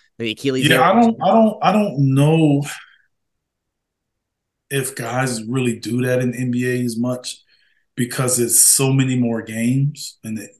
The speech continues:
Speaker 2: the N F L is just that one game, and then you got a whole week before you play another game, or, you know, four or five days before you play another game. I, I think in the league, guys are more like, "Well, Imma just rest it or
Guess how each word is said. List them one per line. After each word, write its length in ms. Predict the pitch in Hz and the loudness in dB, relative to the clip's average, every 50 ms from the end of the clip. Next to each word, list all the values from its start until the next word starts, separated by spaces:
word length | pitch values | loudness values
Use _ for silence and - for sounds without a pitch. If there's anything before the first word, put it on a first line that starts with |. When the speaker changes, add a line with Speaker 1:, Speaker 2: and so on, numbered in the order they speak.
| _ - | _ -16
Speaker 2:
the 100 | - - | -12 -8
N 120 | 131 131 | -6 -6
F 140 | 123 117 - | -6 -4 -4
L 100 | 123 123 | -4 -4
is 100 | 117 - | -4 -4
just 140 | 123 117 - | -4 -6 -4
that 180 | 120 113 - 107 | -6 -6 -6 -6
one 220 | 113 120 123 120 | -4 -2 -2 -2
game, 500 | 113 120 123 123 131 127 131 127 131 - _ _ _ _ _ _ _ _ _ _ _ _ _ _ _ _ - | 0 -2 -2 -2 -2 -2 -4 -6 -8 -10 _ _ _ _ _ _ _ _ _ _ _ _ _ _ _ _ -8
and 180 | 131 127 120 | -6 -4 -2
then 200 | 117 127 123 120 | -2 -2 -2 -2
you 80 | 120 117 | -2 -2
got 140 | 127 123 117 | -2 -2 -2
a 60 | - | 0
whole 240 | - 139 139 131 123 | 2 2 4 4 6
week 160 | 143 139 131 | 4 4 4
before 260 | 123 120 - 139 131 | 2 -6 -4 -4 -2
you 80 | 127 123 | -2 -2
play 200 | - 135 127 113 | 0 0 0 0
another 300 | 107 123 127 127 135 127 | 2 0 2 2 2 2
game, 420 | 131 135 139 139 139 143 147 143 - _ _ _ _ _ _ _ _ _ | 2 2 2 2 2 2 0 -2 -4 _ _ _ _ _ _ _ _ _
or, 300 | 117 113 113 113 110 107 | -14 -12 -10 -10 -8 -4
you 100 | 139 127 113 | -4 -4 -4
know, 80 | 101 | -4
four 280 | - - 127 127 135 131 | -4 -4 0 0 0 0
or 60 | 123 | 0
five 240 | 131 127 123 120 123 | 0 -2 -2 0 2
days 160 | 135 143 139 | 2 2 2
before 240 | 131 135 - 151 143 | 2 -2 -2 -2 -2
you 60 | 139 | -2
play 140 | 139 147 143 | 0 0 0
another 320 | 131 127 139 139 143 147 143 | 0 0 0 0 0 0 0
game. 440 | 147 147 151 156 160 165 160 - _ _ _ _ _ _ _ _ _ _ _ _ _ _ _ _ _ _ _ _ _ _ _ _ _ _ _ _ _ _ _ _ _ _ _ _ _ _ _ _ _ _ _ _ _ _ _ - | -2 -2 -2 -2 -4 -4 -6 -8 _ _ _ _ _ _ _ _ _ _ _ _ _ _ _ _ _ _ _ _ _ _ _ _ _ _ _ _ _ _ _ _ _ _ _ _ _ _ _ _ _ _ _ _ _ _ _ -10
I, 100 | - 143 - - | -10 -10 -8 -6
I 100 | - 139 | -4 -4
think 440 | 139 - 156 143 135 127 120 127 - _ _ _ _ _ _ _ - - | -2 0 2 2 2 0 -2 -6 -10 _ _ _ _ _ _ _ -10 -8
in 120 | 127 123 | -6 -4
the 80 | 120 117 | -2 0
league, 380 | 120 135 139 139 135 127 120 | 2 4 6 6 6 4 2
guys 300 | 127 123 123 123 120 113 | 0 2 2 2 2 0
are 60 | 117 | -2
more 260 | 113 117 117 120 117 117 | -2 -2 -2 -2 -2 -2
like, 220 | 113 107 107 104 104 | -2 -4 -4 -6 -10
"Well, 160 | 107 107 110 | -10 -6 -4
Imma 140 | 117 123 113 | -2 -2 -2
just 440 | 110 110 110 104 - - - - _ _ _ _ _ _ _ _ _ _ _ _ - | -4 -4 -4 -4 -4 -6 -6 -8 _ _ _ _ _ _ _ _ _ _ _ _ -8
rest 360 | 117 123 139 151 151 - 151 | -2 0 2 2 2 2 2
it 280 | 147 143 139 143 - - | 2 2 2 0 -6 -14
or 360 | 113 110 110 110 107 107 | -12 -10 -10 -10 -10 -12